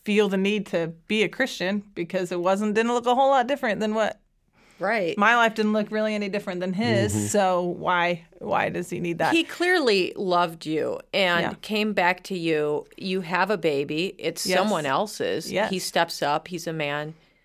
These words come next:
Speaker 2: He takes care of that baby. Was he a Christian at that point?
Speaker 1: God was knocking on his heart
Speaker 2: Okay.
Speaker 1: door very
Speaker 2: When, when
Speaker 1: loudly.
Speaker 2: you went into the church, well, so you're, you're going to churches at,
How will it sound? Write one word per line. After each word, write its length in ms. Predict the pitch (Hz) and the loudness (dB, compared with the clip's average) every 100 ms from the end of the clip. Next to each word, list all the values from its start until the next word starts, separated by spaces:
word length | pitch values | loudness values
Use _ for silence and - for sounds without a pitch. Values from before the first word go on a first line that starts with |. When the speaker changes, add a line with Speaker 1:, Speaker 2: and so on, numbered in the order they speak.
| _ _ | _ _
Speaker 2:
He 140 | 180 | -16
takes 320 | 160 208 202 - | -6 -6 -6 -4
care 120 | 180 | -2
of 40 | |
that 140 | 156 - | -2 0
baby. 240 | 185 170 | 0 2
Was 200 | 165 196 | 0 0
he 120 | 208 | 0
a 60 | 147 | -2
Christian 520 | - 220 220 - 254 | -2 -4 -4 -4 -2
at 140 | 254 254 | -2 0
that 240 | 247 - | -2 -2
point? 320 | 262 269 320 - - _ - | -4 -4 -6 -12 -20 _ -4
Speaker 1:
God 220 | 202 214 | 2 2
was 160 | 202 180 | 0 0
knocking 340 | 185 175 185 | 0 0 0
on 160 | 170 165 | -2 -2
his 220 | - 175 | -6 -12
heart 340 | - - - - _ _ - | -8 -6 -6 -12 _ _ -14
Speaker 2:
Okay. 380 | 170 202 208 170 | -12 -6 -4 -2
Speaker 1:
door 300 | 143 95 90 | -2 -4 -4
very 580 | 170 170 170 170 175 - _ _ _ | -4 -2 -2 -4 -6 -12 _ _ _
Speaker 2:
When, 220 | 208 247 | -2 2
when 80 | 247 | 2
Speaker 1:
loudly. 300 | - 233 233 | 2 2 4
Speaker 2:
you 120 | 233 254 | 2 4
went 180 | 254 240 | 4 4
into 280 | 226 220 | 2 0
the 100 | 185 | -2
church, 640 | 180 - 220 202 180 - - - | -2 0 2 4 2 -4 -10 -2
well, 280 | 240 262 196 | 4 4 4
so 160 | 254 | 2
you're, 320 | 233 277 285 | 4 2 2
you're 240 | 208 240 320 | 0 0 4
going 260 | 247 180 | 4 2
to 60 | 160 | 0
churches 520 | - 294 294 196 - | 0 0 0 -4 -2
at, 160 | 160 | -4